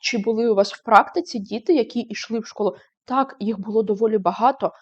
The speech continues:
але було і доволі багато дітей, які не йшли в школу. І ось цей наратив, який доволі часто можна прочитати, наприклад,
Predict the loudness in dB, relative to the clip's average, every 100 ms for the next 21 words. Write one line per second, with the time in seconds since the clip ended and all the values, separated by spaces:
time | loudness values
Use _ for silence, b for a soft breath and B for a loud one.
0 | b -2 0 0 0 2 2 0 -4 -4
1 | -4 -4 -4 -6 -14 -6 -6 -6 -6 -4
2 | 0 0 -2 -6 -6 -8 -8 -6 -4 -6
3 | B B -4 -4 -2 -6 -4 -2 -2 -4
4 | -4 -6 -4 -6 -6 -4 -4 -4 -6 -6
5 | -8 -6 -8 -12 -14 -10 -10 -8 -10 -10
6 | -8 -8